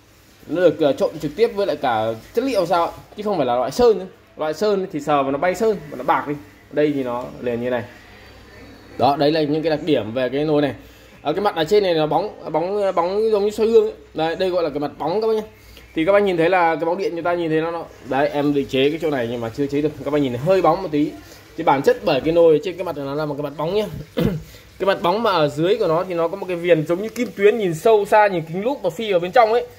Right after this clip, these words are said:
Đấy, các bác nhìn này, nó có những cái vân vân, vân vân ở khúc xạ ánh sáng mà không biết là để cái này để làm gì, nhưng mà nó giống như kim tuyến ấy. Nhìn ở xa thì nó chỉ là cái màu gọi là đồng, đồng màu ấy, nhưng mà ta nhìn sâu, nhìn xa, nhìn tút tụt vào bên trong, các bác nhìn này.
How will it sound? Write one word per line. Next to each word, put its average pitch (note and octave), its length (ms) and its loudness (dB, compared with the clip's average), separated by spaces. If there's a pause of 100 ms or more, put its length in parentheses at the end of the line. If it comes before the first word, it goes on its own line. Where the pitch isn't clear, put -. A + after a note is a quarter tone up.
(280)
Đấy, E3 140 2
các G3+ 60 -4
bác G#3 100 2
nhìn F#3+ 100 0
này, D#3 160 2 (380)
nó E3 120 2
có F#3 120 2
những G#3+ 160 0
cái G3+ 100 0
vân A3 200 2
vân, G#3+ 180 4
vân G#3+ 120 0
vân G#3+ 260 2
ở D#3+ 80 4
khúc - 160 -10
xạ F3 80 0
ánh F3 180 -2
sáng F3+ 280 -2
mà G3 100 -2
không G3+ 140 -8
biết A3+ 140 4
là G#3 60 0
để D#3 160 2
cái C3+ 100 -2
này D3+ 140 2
để C3+ 60 2
làm C3 180 0
gì, D#3+ 220 2 (140)
nhưng E3+ 140 -4
mà E3 100 0
nó D3+ 160 0
giống F3+ 220 2
như A3+ 100 -2
kim G#3 220 -8
tuyến F#3+ 160 2
ấy. A#3 140 4 (400)
Nhìn F3 180 0
ở D#3+ 40 4
xa F#3+ 220 0
thì F3+ 120 -4
nó E3 160 0
chỉ D#3+ 200 -2
là D3 300 -2 (680)
cái F#3 80 -8
màu E3 280 4
gọi D#3 140 2
là D3 100 0 (160)
đồng, E3 200 0
đồng D#3+ 140 6
màu D#3+ 160 6
ấy, F#3 100 -2
nhưng F3 80 -4
mà D#3+ 40 -12
ta E3+ 60 -2
nhìn D#3 180 -2
sâu, F3+ 220 0
nhìn C#3+ 140 -6
xa, E3 220 -2
nhìn C#3+ 160 -4 (600)
tút D#4+ 120 -2 (120)
tụt F3+ 160 0
vào D3 180 4
bên D#3 80 2
trong, D#3 220 2
các B2+ 60 -2
bác C3+ 60 -4
nhìn C3 120 -4
này. A2+ 100 -4